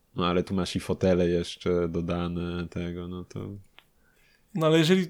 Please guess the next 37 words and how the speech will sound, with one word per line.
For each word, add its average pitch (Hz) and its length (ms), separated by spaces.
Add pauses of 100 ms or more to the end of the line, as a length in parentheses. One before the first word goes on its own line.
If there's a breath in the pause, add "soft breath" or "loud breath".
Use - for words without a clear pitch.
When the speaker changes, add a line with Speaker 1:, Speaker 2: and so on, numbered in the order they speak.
Speaker 2:
jeżeli 165 380
ta 170 160
Toyota 170 380
się, 160 160
e, 151 500
prowadziła, 147 840
wiesz, 139 360
lepiej, 143 540
tak, 143 200
Speaker 1:
Mhm. 107 80
Speaker 2:
bo 139 80
miał 143 420 (680)
lepsze 151 260
hamulce, 143 420
lepsze 139 260
zawieszenie 139 580 (480 loud breath)
i 160 80
była 160 260
wycofana 160 520
w 139 60
dwa 139 200
tysiące 156 380
dwunastym 151 600
roku, 147 440 (280 loud breath)
to 156 120
to 156 120
brzmi 156 260
jak: 165 200
"Zróbmy 175 500
miejsce 160 500
dla 160 180
C 185 180
T, 185 220
żeby 143 240
więcej 151 340
osób 147 260
się 156 160